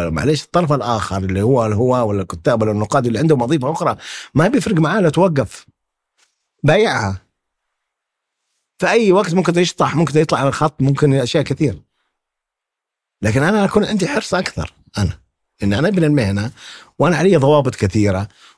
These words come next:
وعندي حرص كبير أكثر إن أنا ما أتعرض للأشياء، رغم إني تعرضت مع ذلك، رغم كل هذا الحذر.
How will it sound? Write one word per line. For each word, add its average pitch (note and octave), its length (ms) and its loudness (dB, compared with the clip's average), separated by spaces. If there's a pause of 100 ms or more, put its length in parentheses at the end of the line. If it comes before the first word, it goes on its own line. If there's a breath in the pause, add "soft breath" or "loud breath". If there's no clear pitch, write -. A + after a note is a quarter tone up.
وعندي D#3+ 260 4
حرص E3+ 180 -4
كبير C#3 380 2
أكثر B2 360 -2
إن A2 140 0
أنا A#2+ 240 0
ما A2+ 440 0
أتعرض A#2+ 440 0
للأشياء، G2+ 840 -2
رغم D3+ 160 -2
إني D3 120 2
تعرضت G2 520 -4 (420 loud breath)
مع G2 140 0
ذلك، A#2+ 240 0
رغم B2 200 0
كل D3 180 2
هذا B2 180 0
الحذر. E2+ 340 -4